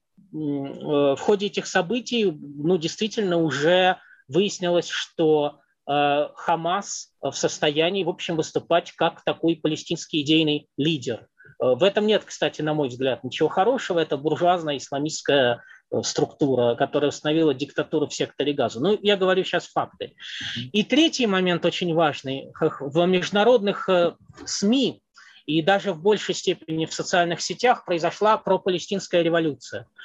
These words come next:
Вот даже в Соединенных Штатах Америки, и в первую очередь в Соединенных Штатах Америки.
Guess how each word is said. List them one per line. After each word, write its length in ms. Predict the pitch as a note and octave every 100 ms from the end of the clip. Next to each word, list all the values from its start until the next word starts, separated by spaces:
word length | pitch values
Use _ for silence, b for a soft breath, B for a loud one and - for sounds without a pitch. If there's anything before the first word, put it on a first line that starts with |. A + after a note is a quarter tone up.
| B B
Вот 100 | D3
даже 240 | C#3+ G#3 G#3+
в 60 |
Соединенных 420 | - F#3+ F#3 F#3 F3+
Штатах 400 | - F3 E3 E3+
Америки, 440 | D#3 C3 A2+ G#2+
и 40 |
в 80 | C#3
первую 300 | G#3 F#3 D#3 D3
очередь 320 | - C3 A#2+
в 40 |
Соединенных 400 | C#3 C3 C3 A#2+
Штатах 340 | - B2+ B2 -
Америки. 460 | B2 A#2 A2 -